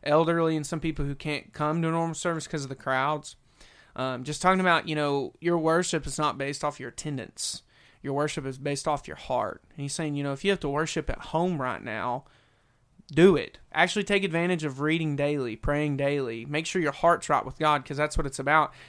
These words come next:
And then when the time comes that you can be with the body, take advantage of it. Excuse me. And so, um, I think that's worth encouraging to say,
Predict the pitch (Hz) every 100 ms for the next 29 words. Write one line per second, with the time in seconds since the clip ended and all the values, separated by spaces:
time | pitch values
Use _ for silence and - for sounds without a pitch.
0 | - 147 165 160 185 180 - 175 190 143
1 | 131 170 180 170 160 208 151 131 123 123
2 | 147 160 135 - 143 131 147 180 139 131
3 | - - - - - 175 165 143 143 135
4 | 131 135 - - - - - - - -
5 | - - - - 170 156 156 160 - 160
6 | 151 139 - - - 143 135 143 156 185
7 | 170 - 175 170 147 156 151 165 151 151
8 | 139 - 151 151 165 127